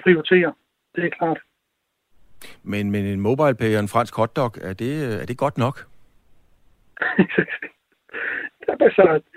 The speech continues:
Speaker 1: nej, men det, men det er jo, det er jo et udtryk for, at jeg, at jeg er til stede, og jeg er der, og jeg er tilgængelig, og jeg oplever den verden og den hverdag, de, de indtræder i, at jeg taler med de andre forældre. Jeg siger bare, at børn er jo ikke,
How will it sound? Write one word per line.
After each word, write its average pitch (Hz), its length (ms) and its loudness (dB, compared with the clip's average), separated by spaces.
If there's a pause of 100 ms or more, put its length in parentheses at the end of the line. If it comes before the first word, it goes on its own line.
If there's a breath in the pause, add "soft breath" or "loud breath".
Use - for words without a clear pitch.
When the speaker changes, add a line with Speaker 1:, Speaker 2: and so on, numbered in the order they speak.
(380 loud breath)
Speaker 1:
nej, 180 240 8
men 180 180 0
det, 202 140 2
men 190 140 0
det 202 60 6
er 202 40 8
jo, 190 120 6 (180)
det 196 60 6
er - 20 8
jo 190 60 8
et 185 140 6
udtryk 220 260 6
for, 190 180 6
at 180 100 -2
jeg, 165 260 -4 (160)
at 185 120 -2
jeg 175 120 -2
er 165 40 -4
til 160 180 -14
stede, 202 460 2
og 170 100 -2
jeg 160 120 -4
er 175 140 -2
der, 220 80 -2
og 185 140 -2
jeg 170 80 -4
er 160 60 -8
tilgængelig, 185 640 0
og 156 100 -4
jeg 165 120 -4 (160)
oplever 190 460 0
den 185 220 -4
verden 185 420 -2 (100)
og 190 80 -6
den 185 140 -4
hverdag, 175 500 0
de, 180 260 -2 (720 soft breath)
de 190 100 2
indtræder 190 380 4
i, 180 160 2
at 170 60 2
jeg 160 100 -2
taler 202 260 6
med 180 120 -4
de 170 120 0
andre 185 300 -2
forældre. 190 340 2
Jeg 160 120 -2
siger 202 160 4
bare, 175 180 0
at 170 80 -8
børn 208 300 4
er 170 140 -2
jo 175 100 0
ikke, 208 300 2